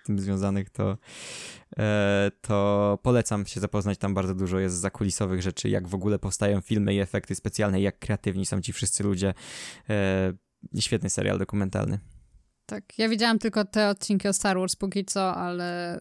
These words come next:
Speaker 2: też polecam, bo no, generalnie fajnie jest oglądać, y, jak, jak robiło się kiedyś filmy, to jest bardzo ciekawe. E, no i dostajemy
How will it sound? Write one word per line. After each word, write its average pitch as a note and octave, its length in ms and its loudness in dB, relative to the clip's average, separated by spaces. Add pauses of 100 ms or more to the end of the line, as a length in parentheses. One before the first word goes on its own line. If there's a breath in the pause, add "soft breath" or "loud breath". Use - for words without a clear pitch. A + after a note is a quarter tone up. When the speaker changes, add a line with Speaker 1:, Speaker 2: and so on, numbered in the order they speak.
(100)
Speaker 2:
też F3+ 140 -6
polecam, F3+ 540 -8
bo F3 460 -8 (640 loud breath)
no, D#4+ 140 2
generalnie A3 380 2
fajnie E3+ 240 -2
jest E3 160 -6
oglądać, E3 640 -8 (380)
y, - 60 -14 (220)
jak, F3+ 460 -4 (260)
jak F#3 140 -2
robiło F3 260 -2
się - 100 -6
kiedyś E3+ 320 -8
filmy, E3 280 -8
to G3 100 -12
jest G3 100 -10
bardzo F3 240 -4
ciekawe. A#3+ 400 2 (680 loud breath)
E, F#3+ 640 2 (320)
no D#4 160 2
i D4 100 4
dostajemy C4 560 4